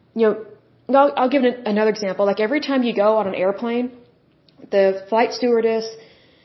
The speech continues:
they always go through that, you know, in, in the case of emergency, your, your cushion is a floating device, you know, and, you know, and then they ask you, you know, if you're in that special row, the exit row, you know, are you,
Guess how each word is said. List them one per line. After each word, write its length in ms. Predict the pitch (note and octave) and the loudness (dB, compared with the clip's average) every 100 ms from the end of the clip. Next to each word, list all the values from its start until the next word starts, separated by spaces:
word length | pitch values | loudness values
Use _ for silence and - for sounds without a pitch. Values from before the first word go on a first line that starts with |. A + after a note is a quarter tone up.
| _ - | _ 0
they 120 | A#3 | 4
always 260 | D4+ C#4 | 4 4
go 300 | - B3 C4+ | 2 4 4
through 240 | C4 A3 G#3+ | 2 -2 -2
that, 280 | G3+ F#3 G#3 | -2 -2 -2
you 60 | |
know, 100 | G#3 | -2
in, 160 | G3+ G#3+ A3 | -2 -4 -6
in 60 | G#3+ | -8
the 60 | |
case 300 | G#3+ C4 D4 | -2 -2 0
of 80 | D#4+ | 0
emergency, 1040 | E4+ D4+ C#4 C#4 C4+ C#4 C4+ C4 C4 C4 - - - - _ - | 2 2 2 2 -4 -4 -2 0 0 -2 -10 -20 -20 -20 _ -6
your, 380 | A3+ G#3+ G#3+ G3 | 0 2 2 0
your 160 | G3 | -4
cushion 380 | G3 D4 D4 D4 | 2 2 2 2
is 120 | C4+ | 0
a 40 | C4+ | 0
floating 300 | C4 C4+ C4 | 0 2 2
device, 680 | C4 B3+ A#3 A3+ A3 A3 G#3+ - - | 2 0 -2 -2 -4 -6 -8 -16 -10
you 100 | A3 | -6
know, 460 | G#3 G3 G3 G3 | -2 0 0 -2
and, 320 | F#3 F3+ F3+ | -4 -6 -6
you 80 | F#3+ | -4
know, 400 | F#3+ F#3 F3+ - - | 0 0 -2 -8 -10
and 140 | G#3 G#3 | -4 0
then 100 | A#3+ | 0
they 100 | G#3+ | 0
ask 300 | G#3+ A3 A#3 | -2 -4 -2
you, 140 | G#3+ | -2
you 100 | G#3 | 0
know, 60 | G3 | -2
if 100 | G#3 | 2
you're 120 | A#3+ | 2
in 120 | A3 | 2
that 180 | G3+ - | -2 -4
special 440 | - G#3+ A3 G#3 | -2 -2 -2 -2
row, 300 | G3 G3 G3 | 0 2 2
the 100 | F#3+ | 2
exit 300 | F#3+ G3 - | -2 -4 -6
row, 240 | G3 F#3+ F#3+ | -2 0 0
you 80 | |
know, 120 | F#3 F3+ | -2 -4
are 200 | F3+ F#3 | -4 -6
you, 260 | F#3 F3+ | -6 -8